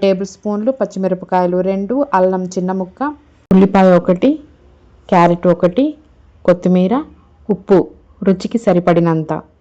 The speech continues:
ముందుగా ఒక గిన్నెలో ఒక కప్పు జొన్నలు, మరో కప్పులో రెండు టేబుల్ స్పూన్లు మినప్పప్పు వేసి శుభ్రంగా రెండుసార్లు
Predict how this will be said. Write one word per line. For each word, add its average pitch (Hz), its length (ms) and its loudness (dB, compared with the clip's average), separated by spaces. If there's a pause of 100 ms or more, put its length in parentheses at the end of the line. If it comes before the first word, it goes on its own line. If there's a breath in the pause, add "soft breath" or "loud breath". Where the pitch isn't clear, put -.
(180)
ముందుగా 202 400 4 (160)
ఒక 190 220 2
గిన్నెలో 208 380 2 (160)
ఒక 180 200 -4
కప్పు 180 220 -2 (100)
జొన్నలు, 196 400 0 (440)
మరో 180 220 0 (100)
కప్పులో 185 320 0 (120)
రెండు 180 260 0
టేబుల్ 175 320 0
స్పూన్లు 175 460 -4
మినప్పప్పు 180 560 -4
వేసి 185 300 -4 (480 soft breath)
శుభ్రంగా 202 680 -2 (240)
రెండుసార్లు 175 520 0